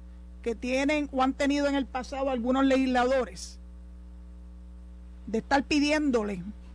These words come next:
a sus empleados dinero, y algunos, incluso a sus contratistas, para poder hacer cosas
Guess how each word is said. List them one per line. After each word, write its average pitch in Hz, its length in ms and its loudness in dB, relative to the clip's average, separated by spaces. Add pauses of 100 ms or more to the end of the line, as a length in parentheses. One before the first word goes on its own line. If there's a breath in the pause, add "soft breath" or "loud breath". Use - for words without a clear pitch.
(1500)
a 247 100 8
sus 247 180 6
empleados 247 720 4
dinero, 247 560 2 (2000)
y 254 120 6
algunos, 254 1000 6 (2250)
incluso 269 520 8
a 285 60 6
sus 311 140 2
contratistas, 240 920 -2 (2500)
para 240 300 10
poder 240 300 6
hacer 311 320 4
cosas 302 480 2